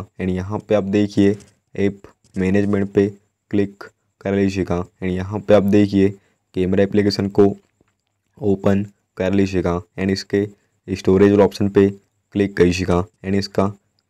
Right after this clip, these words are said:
क्लियर डेटा कर लीजिएगा, क्लियर कैच कर लीजिएगा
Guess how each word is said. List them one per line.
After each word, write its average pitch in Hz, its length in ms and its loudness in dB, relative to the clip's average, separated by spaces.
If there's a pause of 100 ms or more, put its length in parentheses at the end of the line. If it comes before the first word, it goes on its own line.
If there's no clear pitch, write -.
क्लियर 98 260 4
डेटा 98 360 0 (220)
कर 98 120 -4
लीजिएगा, 95 500 -2 (180)
क्लियर 101 280 2
कैच 98 380 0 (340)
कर 98 120 -2
लीजिएगा 95 480 -2